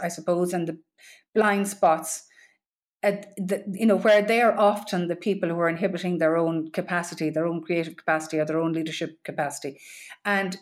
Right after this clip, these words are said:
through, uh, an immersive program that we host here in the Burren, uh, we, we help them to recognize that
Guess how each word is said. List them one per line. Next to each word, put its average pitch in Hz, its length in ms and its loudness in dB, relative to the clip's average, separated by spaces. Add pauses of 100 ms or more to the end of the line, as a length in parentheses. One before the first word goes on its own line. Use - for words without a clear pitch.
through, 208 600 4 (300)
uh, 175 220 -2 (220)
an 190 200 2
immersive 202 520 2
program 170 500 2
that 160 240 0
we 160 220 0
host 202 440 0 (340)
here 170 600 0 (120)
in 208 140 2
the 196 80 2
Burren, 160 460 0 (460)
uh, 160 380 0
we, 185 320 2 (180)
we 185 240 2
help 180 380 -2
them 180 200 -2
to 175 100 -4
recognize 160 640 -2
that 147 260 -6